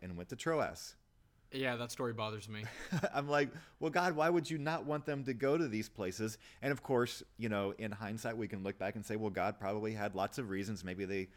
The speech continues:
Speaker 1: were gonna be wasting their time. Maybe they would have gotten killed and they couldn't have preached elsewhere." Uh, we don't know what all the reasons were, but they had a plan, and God said,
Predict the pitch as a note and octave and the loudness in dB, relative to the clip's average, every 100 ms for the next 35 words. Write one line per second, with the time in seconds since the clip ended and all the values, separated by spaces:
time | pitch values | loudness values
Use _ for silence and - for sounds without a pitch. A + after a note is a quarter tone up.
0 | - F#2 G2+ F#2 F#2+ F2+ G#2 G#2 G#2+ G#2+ | -12 -4 -2 0 0 0 0 -2 -4 -2
1 | G#2+ G2+ C#3+ - - - F2+ G2 G2+ G#2 | -2 -2 -2 -8 -20 -10 -4 0 2 2
2 | G2+ G#2+ A2 - A2 B2+ A2+ G2+ - F2 | 2 0 0 2 4 4 2 -2 -4 -4
3 | G#2+ - A2+ - - A2+ B2+ A#2 C3 C3+ | -4 -2 -2 -2 0 0 0 0 0 -2
4 | - - - - G2+ G2 D#2 A2+ B2+ C3 | -10 -20 -18 -4 -2 -2 0 2 6 6
5 | A2+ B2+ B2+ A#2+ A2 G2+ A#2+ C#3 B2 G#2 | 6 6 8 8 6 4 4 2 0 0
6 | G#2 G#2+ - A2+ A#2 A#2+ - - E3+ C#3 | 2 2 0 -2 0 -2 -4 -2 0 2
7 | G#2+ B2 C#3 - - - _ - A2 A#2 | 2 0 -4 -10 -20 -20 _ -6 0 4
8 | A2+ G#2 B2 G#2+ A2+ | 4 2 0 0 -2